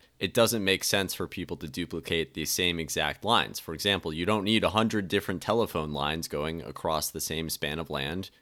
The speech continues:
It only makes sense to have a few. Plus, you know, on the utility side, it's like, what, are you gonna have, like, ten sewage systems for your town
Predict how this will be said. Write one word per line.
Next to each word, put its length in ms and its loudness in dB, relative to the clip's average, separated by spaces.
It 140 2
only 220 2
makes 240 0
sense 240 -2
to 100 0
have 200 0
a 60 -2
few. 340 -2
Plus, 560 4
you 100 -4
know, 100 4
on 80 2
the 60 2
utility 440 4
side, 320 4
it's 120 -6
like, 200 0
what, 160 6
are 20 4
you 80 0
gonna 140 2
have, 120 2
like, 140 0
ten 280 2
sewage 460 2
systems 460 0
for 120 -2
your 180 2
town 420 4